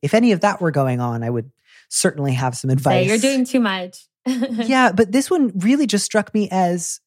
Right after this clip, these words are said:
Speaker 1: somebody I didn't expect to die, died. And it's incredibly sad. And I took an afternoon off work, which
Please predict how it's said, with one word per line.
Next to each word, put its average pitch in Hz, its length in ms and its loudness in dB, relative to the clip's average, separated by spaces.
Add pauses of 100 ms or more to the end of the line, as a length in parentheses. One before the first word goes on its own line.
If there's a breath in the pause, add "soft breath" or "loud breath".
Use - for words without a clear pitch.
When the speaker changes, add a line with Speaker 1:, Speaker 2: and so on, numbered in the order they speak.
(180)
Speaker 1:
somebody 196 800 0
I 165 120 2
didn't 180 320 0
expect - 560 -2
to 180 100 0
die, 151 400 2
died. 147 540 -4 (400)
And 165 180 2
it's - 300 -4 (180)
incredibly 170 480 0
sad. 156 580 -2 (360)
And 160 100 2
I 165 80 2
took 190 180 -2
an 180 160 0
afternoon 165 520 0
off 147 240 0
work, 180 420 0
which - 400 -6